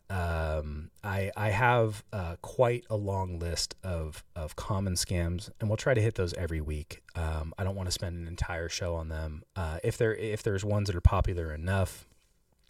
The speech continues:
we'll go over them in great detail, especially as new ones come up. But the most common thing I can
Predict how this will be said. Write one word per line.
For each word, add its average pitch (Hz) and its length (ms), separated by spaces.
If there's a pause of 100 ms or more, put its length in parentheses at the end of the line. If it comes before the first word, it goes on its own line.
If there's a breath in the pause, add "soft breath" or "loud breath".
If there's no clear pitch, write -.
(200)
we'll 123 80
go 135 140
over 123 140
them 110 120
in 98 100
great 82 200
detail, 85 320
especially - 380
as 90 120
new 87 120
ones 80 180
come 82 180
up. 73 160
But - 140
the 139 80
most 135 400
common 98 320
thing 78 240
I 78 120
can - 180